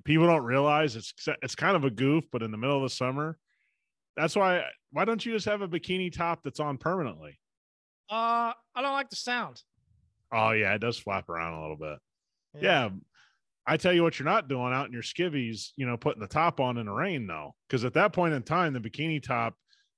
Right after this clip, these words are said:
Speaker 1: yeah, see, to me, the bikini top was a big trade-off for me. It didn't sound, you probably get hit bad with the bikini top because it's four doors. When it's two-door bikini top,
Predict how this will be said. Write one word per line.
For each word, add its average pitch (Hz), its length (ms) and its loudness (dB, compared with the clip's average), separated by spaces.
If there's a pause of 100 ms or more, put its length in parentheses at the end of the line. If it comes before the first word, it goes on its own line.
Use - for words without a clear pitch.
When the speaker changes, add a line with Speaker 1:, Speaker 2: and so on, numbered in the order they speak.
(120)
Speaker 1:
yeah, 104 240 0
see, 143 220 -2
to 151 120 -2
me, 170 220 0
the 160 100 2
bikini 160 380 -4
top 143 240 0
was 120 120 -4
a 113 60 -6
big 107 220 -2
trade-off 95 480 -2
for 95 100 -6
me. 82 280 -10
It 120 200 -4
didn't 170 300 4
sound, 135 640 -4 (540)
you 180 180 2
probably 151 480 2
get 120 220 -4
hit 120 200 -2
bad 117 240 4
with 110 120 -2
the 107 80 -4
bikini 127 440 -2
top 104 320 -4 (120)
because 101 240 -4
it's 87 140 -12
four 101 260 -4
doors. 85 520 -6 (520)
When 127 160 2
it's 120 200 -2
two-door 170 520 2
bikini 107 440 -8
top, 92 320 -4